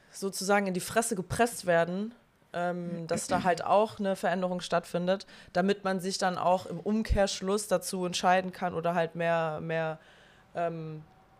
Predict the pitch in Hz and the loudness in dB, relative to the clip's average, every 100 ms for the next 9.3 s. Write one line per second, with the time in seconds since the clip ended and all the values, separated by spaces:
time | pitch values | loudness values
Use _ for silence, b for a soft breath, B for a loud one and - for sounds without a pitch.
0 | _ _ _ _ - - - - 175 202 | _ _ _ _ -20 -20 -14 2 6 6
1 | 196 185 185 185 - 175 190 185 180 175 | 4 0 0 -4 0 2 2 2 4 4
2 | 175 170 151 165 185 165 151 156 156 156 | 4 0 -2 0 2 2 2 -4 0 0
3 | 160 180 180 175 185 175 175 170 170 175 | 0 0 0 0 4 6 6 2 2 2
4 | 156 - 190 185 160 170 170 165 165 160 | 2 -6 -6 -2 0 0 0 -2 2 4
5 | 170 185 170 165 165 151 151 156 - 170 | 6 4 4 2 2 -2 -4 -4 0 0
6 | - - 156 165 165 147 139 - 165 - | -2 -6 -6 -6 -4 -6 -6 -8 -10 -8
7 | 139 - _ _ - 147 143 165 160 160 | -10 -10 _ _ -16 -10 2 2 4 2
8 | 156 160 B B B - 175 175 196 214 | 2 -2 B B B -6 -4 0 4 6
9 | 185 185 | 6 2